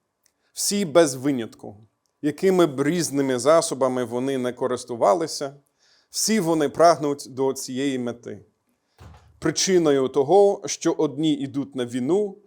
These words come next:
а інші уникають її, є одне і те саме бажання, яке супроводжується різними поглядами. Воля ніколи не робить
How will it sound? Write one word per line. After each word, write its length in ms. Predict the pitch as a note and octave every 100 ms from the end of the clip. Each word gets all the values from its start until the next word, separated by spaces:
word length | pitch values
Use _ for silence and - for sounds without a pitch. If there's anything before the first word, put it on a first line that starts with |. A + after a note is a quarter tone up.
| _
а 100 | B2+
інші 400 | B2 F3 F3 -
уникають 720 | D3 C#3 B2+ - G3+ F3 -
її, 440 | B2 A#2 A2 A2+ A#2
є 200 | - C#3+
одне 360 | C#3+ C3+ D3 D#3+
і 100 | C#3
те 200 | - C3
саме 380 | - D3 C#3+ C3
бажання, 640 | A#2 A2 C3 A#2 A2 A#2 _ _ _ _ _ -
яке 280 | C3 D3 C3+
супроводжується 1120 | C#3+ - D3+ C3 E3 E3 D3+ D3+ C#3+ - C3
різними 540 | B2+ E3+ C3 C#3+ C#3
поглядами. 760 | C#3 C3+ A#2 G#2+ G#2+ A2+ A2+ G#2 _ _ _ _ _ _ _ _ _ _
Воля 360 | B2 D3+ G3 E3
ніколи 580 | D3+ D3+ F3 G3 E3+ D#3
не 180 | C#3 B2+
робить 400 | D3+ F3+ D3+